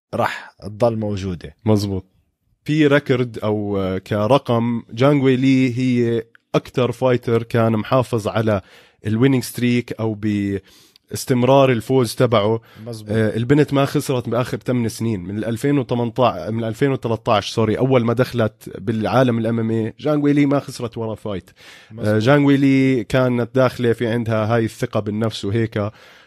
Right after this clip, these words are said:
Speaker 2: آه، أكيد أنت خبير أكتر مني، بس أنا شفت الكيك تاعت روز، ما كان فيها قوة قد ما كان فيها دقة وسرعة يمكن.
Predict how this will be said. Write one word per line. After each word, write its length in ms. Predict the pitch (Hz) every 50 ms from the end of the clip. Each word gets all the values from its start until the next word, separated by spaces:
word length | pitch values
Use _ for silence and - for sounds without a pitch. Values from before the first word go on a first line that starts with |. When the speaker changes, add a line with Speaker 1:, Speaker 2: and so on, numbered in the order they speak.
| _ _
Speaker 2:
آه، 340 | - 113 113 107 107 - 123
أكيد 320 | 120 - 160 156 147 135
أنت 180 | 147 139 - -
خبير 400 | 127 - 135 123 131 135 127 -
أكتر 300 | 131 - - 135 120 117
مني، 300 | 123 135 131 127 123 120
بس 180 | 113 110 - -
أنا 180 | 135 135 135
شفت 280 | 127 - 135 - - 131
الكيك 340 | 113 110 - 139 123 - -
تاعت 360 | - 131 117 104 110 - 127
روز، 260 | 123 135 131 113 107
ما 180 | 113 131 156 160
كان 240 | - 160 156 143
فيها 260 | 139 - 156 143 135 131
قوة 380 | - - 147 143 143 143 139
قد 160 | - 131 131
ما 100 | 139 123
كان 200 | 123 - 139 131
فيها 280 | 120 - 139 131 117 120
دقة 320 | 113 123 131 - - 123
وسرعة 420 | 113 101 - - 131 123 98 92 95
يمكن. 380 | 82 90 87 - - 85 80